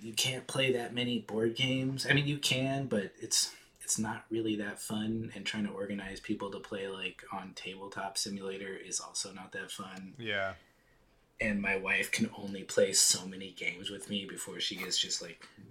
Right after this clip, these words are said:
Speaker 1: real
Speaker 2: <laughs>
Speaker 1: like, her tolerance for, like, learning new games is not that high. So it's like, we can play games that we know,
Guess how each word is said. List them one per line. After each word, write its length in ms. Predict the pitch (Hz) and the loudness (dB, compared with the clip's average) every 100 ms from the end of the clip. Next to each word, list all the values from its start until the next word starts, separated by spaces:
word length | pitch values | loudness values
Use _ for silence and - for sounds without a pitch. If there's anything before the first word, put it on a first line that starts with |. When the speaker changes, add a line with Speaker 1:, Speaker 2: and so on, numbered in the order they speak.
| - | -6
Speaker 1:
real 680 | 104 147 - 170 - 90 - - - - 160 - | 4 6 8 6 4 -2 -4 -8 -10 -12 -14 -16
Speaker 2:
<laughs> 480 | - - - _ - | -20 -20 -20 _ 0
Speaker 1:
like, 160 | 107 | 4
her 140 | - 131 | 8 8
tolerance 520 | 143 139 147 160 156 | 10 12 12 10 10
for, 140 | - 120 | 12 12
like, 320 | 104 95 - | 12 6 -4
learning 440 | 98 107 104 107 104 | 4 8 8 8 8
new 160 | 104 | 8
games 340 | 104 110 107 104 | 8 8 6 4
is 160 | 101 | -2
not 240 | 104 90 - | -2 -2 -2
that 180 | - - | 2 6
high. 340 | - - - | 6 6 2
So 140 | - 104 | 0 0
it's 180 | - | 0
like, 300 | 101 92 - - | -2 -2 -6 0
we 100 | 120 | 4
can 160 | 147 131 | 6 6
play 420 | 123 113 107 104 | 8 8 8 6
games 400 | - 104 101 - | 6 6 6 0
that 180 | 90 90 | -2 -6
we 120 | 90 | -10
know, 540 | 90 92 101 110 131 | -6 -2 2 2 2